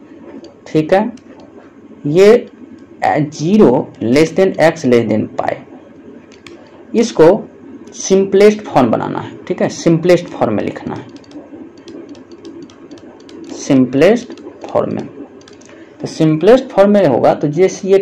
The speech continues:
tan inverse में है, तो इसको भी tan में लाना है। तो tan में लाने के लिए क्या करेंगे? Divide कर देंगे, divide by,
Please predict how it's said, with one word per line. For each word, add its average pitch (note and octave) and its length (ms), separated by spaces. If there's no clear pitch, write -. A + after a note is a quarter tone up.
tan E3+ 160
inverse F#3 460
में B2+ 140
है, D#3+ 240
तो - 80
इसको F3 300
भी G#3 80
tan D#3 240
में A2 100
लाना B2 220
है। - 120
तो B2+ 60
tan G#3+ 200
में G#3 80
लाने E3 260
के G#3 120
लिए D3 100
क्या A#2 180
करेंगे? A2+ 380
Divide B2 500
कर F2+ 140
देंगे, F#2+ 340
divide C#3 640
by, B2 140